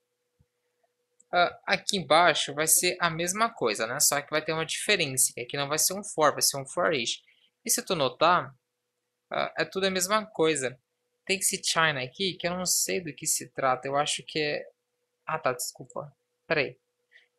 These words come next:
Não, é o alternate, ele não vai, ele, acho que ele não vai exibir na interface pra gente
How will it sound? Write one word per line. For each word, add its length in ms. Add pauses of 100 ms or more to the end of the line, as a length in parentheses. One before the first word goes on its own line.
(160)
Não, 300 (260)
é 80
o 40
alternate, 520
ele 140
não 240
vai, 300 (1080)
ele, 120
acho 560
que 80
ele 80
não 160
vai 160
exibir 340
na 80
interface 640
pra 140
gente 340